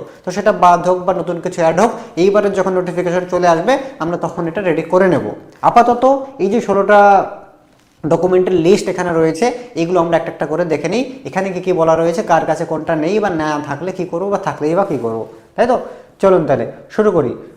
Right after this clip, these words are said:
সবার প্রথমে দেখুন এখানে ষোলোটা কী বলা রয়েছে, "All such candidates are request to appear before the interview board along with the original as well as attested photocopies of the document listed below।"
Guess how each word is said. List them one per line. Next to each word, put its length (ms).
সবার 280
প্রথমে 300
দেখুন 220
এখানে 440
ষোলোটা 540
কী 100
বলা 220
রয়েছে, 280
"All 260
such 240
candidates 480
are 160
request 360
to 40
appear 280
before 320
the 140
interview 400
board 180
along 280
with 180
the 160
original 460
as 80
well 160
as 80
attested 440
photocopies 600
of 140
the 140
document 320
listed 360
below।" 180